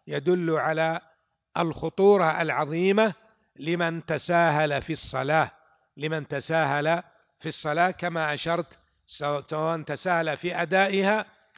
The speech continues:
بأركانها أو واجباتها أو شروطها، أو تساهل في تأخيرها عن وقتها كمن ينام كيفما اتفق وهو يعلم من حاله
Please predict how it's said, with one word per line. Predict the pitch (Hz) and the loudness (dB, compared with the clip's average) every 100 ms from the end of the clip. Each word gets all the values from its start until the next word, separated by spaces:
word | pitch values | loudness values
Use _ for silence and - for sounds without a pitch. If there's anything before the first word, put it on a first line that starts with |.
| _ _ - | _ _ -4
بأركانها | 156 156 - 175 170 165 147 156 170 _ _ _ - | 0 0 0 2 2 0 -2 -4 -6 _ _ _ -8
أو | 170 | -4
واجباتها | 165 156 139 147 170 208 196 190 220 - _ _ _ _ 160 | 0 -2 -2 0 4 4 2 0 0 -4 _ _ _ _ -2
أو | 180 175 | -2 -2
شروطها، | 156 151 147 185 180 196 196 _ _ _ - | -4 -4 -4 -2 0 0 -2 _ _ _ 2
أو | 180 226 254 269 - _ - | 6 8 6 0 -14 _ -6
تساهل | 165 208 202 185 175 170 | -4 0 2 2 2 0
في | 165 160 | -4 -6
تأخيرها | 165 - 180 196 180 160 | -6 -6 -2 0 0 -2
عن | 160 | -2
وقتها | 156 175 - 170 151 170 170 _ _ _ - | 0 -2 -2 -6 -2 -2 -4 _ _ _ -10
كمن | 165 170 160 | -6 -2 -2
ينام | 156 165 180 165 151 | -2 -2 0 -2 -6
كيفما | - 180 143 156 156 | -4 -4 -2 -4 -4
اتفق | - 196 214 240 - - _ _ | 0 2 2 0 -2 -20 _ _
وهو | 156 160 156 160 156 | -2 0 0 0 2
يعلم | 170 196 175 156 190 214 - _ - | 6 4 2 -2 -2 -4 -10 _ -12
من | 165 | -10
حاله | - 202 185 160 151 185 | -2 0 0 -2 -4 -6